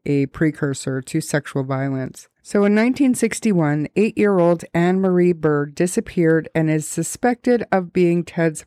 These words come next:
first victim. He would have been just fourteen years old at the time. Eight-year-old Anne lived only five blocks away from the Bundy family home,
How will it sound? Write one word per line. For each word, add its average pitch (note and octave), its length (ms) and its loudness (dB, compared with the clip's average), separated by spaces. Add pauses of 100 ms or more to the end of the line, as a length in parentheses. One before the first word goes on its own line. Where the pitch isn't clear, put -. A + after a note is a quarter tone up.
first F3+ 320 -4
victim. D3 640 -6 (720)
He C4 220 0
would A#3 180 4
have F#3+ 100 0
been F3 180 0
just D#3+ 320 -4
fourteen E3+ 500 -2
years D#3 240 -2
old C#3+ 220 -2
at C#3 100 -6
the D3 80 -6
time. C3+ 480 -4 (880)
Eight-year-old G#3+ 720 2
Anne D#3+ 340 2
lived D#3+ 300 0
only D#3 260 2
five E3 340 0
blocks F3 340 -2
away D#3 260 2
from D#3+ 200 -4
the D#3+ 120 0
Bundy D#3 420 -2
family D#3 380 0
home, C#3+ 400 -2